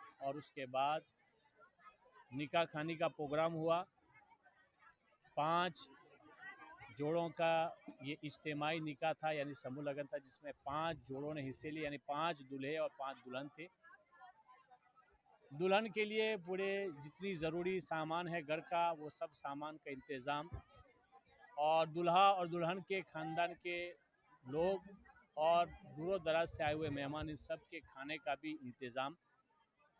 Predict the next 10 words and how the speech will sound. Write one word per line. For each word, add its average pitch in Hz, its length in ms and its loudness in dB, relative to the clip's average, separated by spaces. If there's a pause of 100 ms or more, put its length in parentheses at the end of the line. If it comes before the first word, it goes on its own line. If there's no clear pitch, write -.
(420)
مصباحی 170 560 4
مشن 175 500 -2
سانپا 156 400 -2
برانچ 143 340 -2
نے 151 200 -2
کیا 151 340 -4
ہے 156 120 -2
اور 143 280 -2
بہت 180 480 0
اچھا 180 380 0